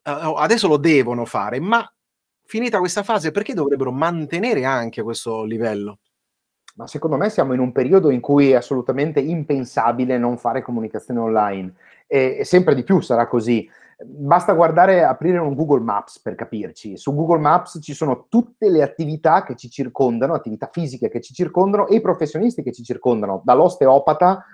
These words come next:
Speaker 2: al nutrizionista per capirci. Quindi è evidente che seppur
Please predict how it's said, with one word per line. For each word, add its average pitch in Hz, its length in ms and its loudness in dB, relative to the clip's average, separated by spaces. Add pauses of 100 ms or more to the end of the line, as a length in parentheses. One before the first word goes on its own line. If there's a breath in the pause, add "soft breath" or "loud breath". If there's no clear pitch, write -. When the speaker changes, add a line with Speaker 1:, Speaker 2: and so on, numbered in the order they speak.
Speaker 2:
al 139 100 2
nutrizionista 120 680 -4
per 95 160 -10
capirci. - 520 -12 (300 soft breath)
Quindi 185 300 4
è 160 100 8
evidente 160 540 4
che 151 320 0 (220 soft breath)
seppur 247 680 0